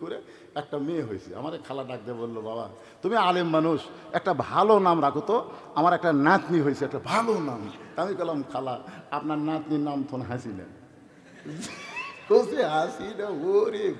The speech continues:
বাবা।" তিরিশ সেকেন্ড খালার কথা কয় না, খালি মোবাইল ধরো, ঘো ঘো ঘো ঘো করে। আমি বললাম, "খালা, কি হলো?" "এই, তুই জানিস না, তুই আলেম মানুষ, হাসিনা একটা খুনি।"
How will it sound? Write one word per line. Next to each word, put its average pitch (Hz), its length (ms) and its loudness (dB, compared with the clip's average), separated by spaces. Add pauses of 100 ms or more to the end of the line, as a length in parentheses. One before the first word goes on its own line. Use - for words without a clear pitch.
বাবা।" - 400 -12 (2000)
তিরিশ 339 540 12
সেকেন্ড 302 340 6 (100)
খালার 226 320 4
কথা 208 220 0
কয় 220 160 0
না, 226 100 -2
খালি 214 160 -2
মোবাইল 196 320 2
ধরো, 180 180 2
ঘো 143 60 -6
ঘো 170 140 -4
ঘো 160 100 -2
ঘো 135 340 -2
করে। 107 260 -6 (280)
আমি 240 120 0
বললাম, 254 320 2
"খালা, 247 160 2
কি 294 200 2
হলো?" 170 280 6 (340)
"এই, 392 80 12
তুই 403 180 12
জানিস 381 340 12
না, 349 80 12
তুই 339 140 12
আলেম 294 260 12
মানুষ, 285 320 12 (180)
হাসিনা 277 280 12
একটা 294 200 8
খুনি।" 285 360 12